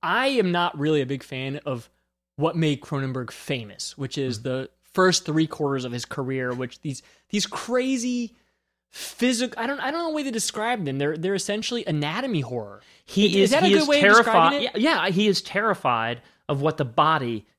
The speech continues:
Speaker 2: can do to the mind.
Speaker 1: Why?
Speaker 2: Well, apparently he feels that this,
Speaker 1: <laughs>
Speaker 2: well, I, I, it's indisputable that, you know, our, our frailty can, can change us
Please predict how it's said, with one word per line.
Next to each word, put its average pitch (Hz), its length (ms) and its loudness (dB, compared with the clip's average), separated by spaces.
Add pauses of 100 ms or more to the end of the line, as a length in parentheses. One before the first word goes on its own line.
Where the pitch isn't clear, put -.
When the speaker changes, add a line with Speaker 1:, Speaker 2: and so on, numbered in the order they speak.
(100)
Speaker 2:
can 143 240 0
do 110 440 -2
to - 100 -16
the 120 80 -6
mind. 95 500 -8 (140)
Speaker 1:
Why? 170 600 -2 (960)
Speaker 2:
Well, 165 300 4
apparently 165 400 2
he 160 80 -2
feels 165 220 2
that 151 100 -4 (140)
this, 185 180 4
Speaker 1:
<laughs> 180 60 4
Speaker 2:
well, 240 280 6
I, 202 140 2
I, 156 260 0
it's 143 320 -2
indisputable 160 960 0 (460)
that, 147 240 4
you 165 100 0
know, 127 160 0
our, 135 160 2
our 139 140 4
frailty 147 840 0 (960)
can, 185 260 0
can 175 180 0
change 196 340 0
us - 240 -14